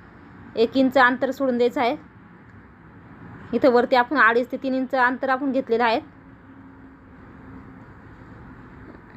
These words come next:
आता इथं जागा आपण जी सोडली आहेत ना, इथं आपल्याला एक चेन जॉईंट करायची आहे, म्हणजे एक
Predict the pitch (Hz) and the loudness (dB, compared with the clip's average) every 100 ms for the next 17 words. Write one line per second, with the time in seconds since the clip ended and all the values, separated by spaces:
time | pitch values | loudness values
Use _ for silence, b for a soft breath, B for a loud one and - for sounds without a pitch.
0 | 90 254 - - - - - - - - | -20 -20 -20 -20 -20 -20 -20 -20 -20 -20
1 | - - 208 247 254 254 233 233 240 277 | -6 -4 2 2 2 2 4 4 2 -2
2 | 233 240 262 233 285 247 233 247 240 233 | -6 -4 -4 -2 0 -2 -4 -6 -2 -2
3 | 269 233 233 233 - 254 240 247 240 - | -2 -2 -2 -4 0 2 4 2 0 0
4 | 240 233 254 196 - - - - - - | -2 0 -2 -4 -8 -20 -20 -20 -20 -20
5 | - - - 220 220 294 - - - - | -20 -20 -6 0 2 0 -4 -20 -20 -20
6 | - - 214 | -20 -6 -6